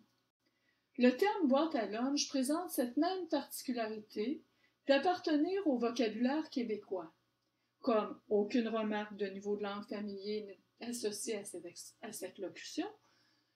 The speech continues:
l'étudiant apprendra de cette alerte, mais n'apportera aucune correction au passage.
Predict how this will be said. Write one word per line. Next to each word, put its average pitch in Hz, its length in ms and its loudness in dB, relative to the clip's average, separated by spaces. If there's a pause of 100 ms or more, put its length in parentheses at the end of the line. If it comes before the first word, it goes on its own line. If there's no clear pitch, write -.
(240)
l'étudiant 254 640 2
apprendra 208 800 -4 (120)
de 226 120 4
cette 214 320 -2
alerte, 214 640 -4 (340)
mais 302 440 6
n'apportera 233 1040 -2
aucune 247 380 4
correction 220 640 -2
au 208 100 -8
passage. - 880 -12